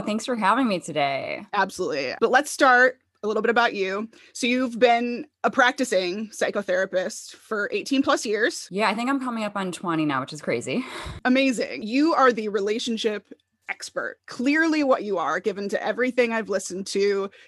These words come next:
Speaker 2: the advice that you give, you're so great. What made you go in the direction of love and relationships versus anything else that you could have gone deeper into?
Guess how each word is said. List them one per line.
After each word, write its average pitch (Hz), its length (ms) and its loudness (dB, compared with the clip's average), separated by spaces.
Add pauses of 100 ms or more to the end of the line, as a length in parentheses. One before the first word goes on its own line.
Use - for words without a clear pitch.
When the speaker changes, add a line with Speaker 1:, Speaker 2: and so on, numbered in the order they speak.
Speaker 2:
the 196 160 0
advice 214 440 0
that 220 120 0
you 220 180 -4
give, 185 420 2
you're 202 200 -8
so 220 340 0
great. 190 340 0 (300)
What 320 200 0
made 381 180 -2
you 311 180 2
go 240 380 6
in 233 160 0
the 214 60 0
direction 196 840 -2 (160)
of 185 160 -4
love 220 560 4
and 196 140 -4
relationships 190 840 -4 (160)
versus 214 840 2 (220)
anything 220 320 -2
else 196 480 -6
that 185 100 -6
you 190 100 -10
could - 120 -8
have 175 160 -8 (340)
gone 190 200 -2
deeper 104 280 -8
into? 175 400 -4